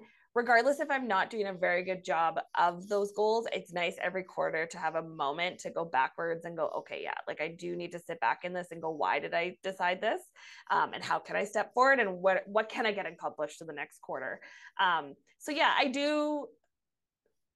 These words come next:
goals as well as I do quantity goals for the year. So, um, my twenty twenty-three season, my goal was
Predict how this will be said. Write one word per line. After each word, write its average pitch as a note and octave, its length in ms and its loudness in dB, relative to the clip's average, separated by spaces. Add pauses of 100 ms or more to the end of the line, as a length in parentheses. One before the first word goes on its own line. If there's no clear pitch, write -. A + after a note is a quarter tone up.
(260)
goals C4 480 4
as A3+ 180 2
well A3 160 8
as A3+ 80 4
I A3+ 80 4
do G3 460 0
quantity F3 480 -2
goals F3 340 -2
for F3+ 140 -2
the E3+ 100 -6
year. D3 300 0
So, E3+ 420 2 (340)
um, D#3+ 480 4
my F#3 220 0
twenty F3+ 320 -4
twenty-three F#3 1400 -4
season, G#3+ 480 0
my G#3 140 0
goal F#3 220 2
was F#3+ 260 -6